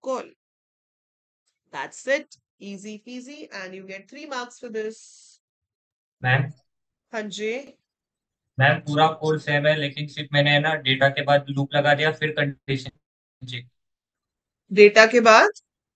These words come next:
Speaker 2: Loop लगा दिया, for loop लगा दिया, फिर, फिर उसके बाद condition check की, if लगा।
Speaker 1: for loop की क्या जरूरत है यहाँ पे?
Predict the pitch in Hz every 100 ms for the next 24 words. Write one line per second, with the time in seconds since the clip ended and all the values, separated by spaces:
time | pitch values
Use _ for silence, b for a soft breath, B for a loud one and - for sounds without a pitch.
0 | _ _ _ _ _ _ _ - 131 143
1 | 139 147 139 127 123 - 131 135 131 131
2 | 127 127 147 175 - _ 131 131 131 -
3 | - 147 147 - 143 135 131 131 127 127
4 | 120 - 120 117 120 113 107 _ _ _
5 | _ _ - 247 262 285 302 311 - 320
6 | - 254 269 254 226 196 185 175 160 160
7 | - 220